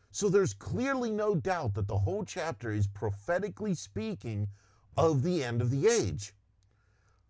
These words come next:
I cover some of this in my article, The Isaiah Factor, where several detailed messianic prophecies from Isaiah are discussed. It,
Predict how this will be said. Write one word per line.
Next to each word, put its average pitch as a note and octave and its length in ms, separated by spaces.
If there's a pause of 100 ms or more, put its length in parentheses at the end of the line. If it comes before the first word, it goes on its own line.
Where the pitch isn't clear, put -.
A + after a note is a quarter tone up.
(320)
I A#3 80
cover G3+ 280
some G#3+ 300
of C#3 80
this B2 180
in A#2 360
my A2+ 280
article, A#2 560
The C3 220
Isaiah A2 560
Factor, G2+ 640 (520)
where C#3+ 400
several F#3 440
detailed C#3+ 400
messianic B2+ 500
prophecies G#2+ 720 (300)
from E3 340
Isaiah G2+ 540
are G#2 180
discussed. G2+ 720 (3000)
It, E3 200